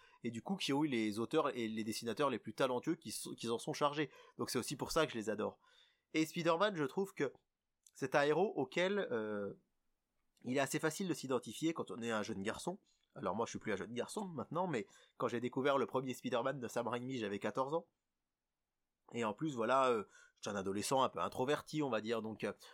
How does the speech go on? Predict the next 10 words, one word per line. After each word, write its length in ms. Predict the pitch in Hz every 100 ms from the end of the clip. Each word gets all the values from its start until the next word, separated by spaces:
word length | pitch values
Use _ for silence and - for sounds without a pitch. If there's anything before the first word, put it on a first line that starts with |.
| - -
on 120 | 127
a 80 | 131
vite 180 | 156 -
fait 140 | 190
de, 360 | 147 131 127 127
de 140 | 123
s'identifier 540 | 123 147 147 139 -
à 80 | 160
Peter 220 | 151 123 123
Parker. 340 | - - 117